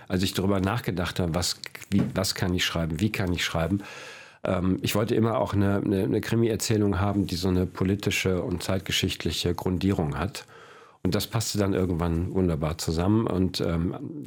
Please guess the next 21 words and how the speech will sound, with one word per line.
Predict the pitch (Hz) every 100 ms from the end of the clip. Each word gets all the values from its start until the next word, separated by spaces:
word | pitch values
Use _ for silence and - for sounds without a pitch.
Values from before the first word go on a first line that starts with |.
| -
vielleicht | - 85 85 - - -
das | 85 -
noch | 95 80
den | - 90
Hinweis, | 104 113 101 104 - - - - - -
ähm, | 90 85 92 -
angefangen, | 98 120 123 - 113 110 113
also | 95 98
den | 98
entscheidenden | 98 101 110 104 113 107
Impuls | 104 - 107 113 -
hat | 104 - -
schlicht | - 101
und | 98
ergreifend | 85 92 95 -
einfach | - 101
ein | 98
Zeitungsartikel, | - 95 98 90 - - - 78 73 -
ähm, | 76 71 - -
ähm, | 76 - -
geliefert. | 78 69 - 110 -